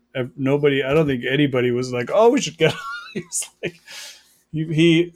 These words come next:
said he wasn't gonna do it after nobody, uh, said that he should do it.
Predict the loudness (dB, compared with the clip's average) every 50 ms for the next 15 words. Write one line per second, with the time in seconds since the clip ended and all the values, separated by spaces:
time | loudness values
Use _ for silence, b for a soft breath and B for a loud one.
0 | -8 -6 0 2 2 2 2 2 4 4 4 4 2 0 2 0 2 2 2 2
1 | 2 2 2 0 -2 -4 -4 -6 -4 -2 0 0 0 0 -2 -2 0 -2 -2 -2
2 | -4 -10 _ _ _ _ _ _ _ _ _ _ _ _ -14 -12 -12 -12 -12 -14
3 | -18 -16 -12 -10 -6 -4 -4 -6 -4 -6 -8 -8 -8 -8 -6 -6 -4 -4 -4 -4
4 | -4 -6 -10 -18 -20 -18 -18 -20 -20